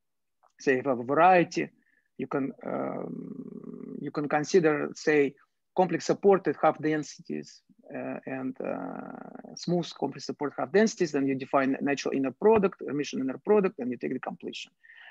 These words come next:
And you can take any open dense subset and complex support sections there. So we can always reduce to an open dense so that we can go from a stack to a variety.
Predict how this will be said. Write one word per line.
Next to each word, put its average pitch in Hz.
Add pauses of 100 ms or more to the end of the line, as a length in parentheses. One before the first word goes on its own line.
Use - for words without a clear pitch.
(160)
And 180
you 214
can 214
take 269
any 214 (580)
open 180
dense 151
subset 202
and -
complex 143
support -
sections -
there. -
So - (460)
we 131
can 160
always 175
reduce 151
to -
an 147
open 139
dense 147
so 139
that 135 (160)
we 135
can -
go 143
from 131
a 135
stack -
to - (100)
a 139
variety. -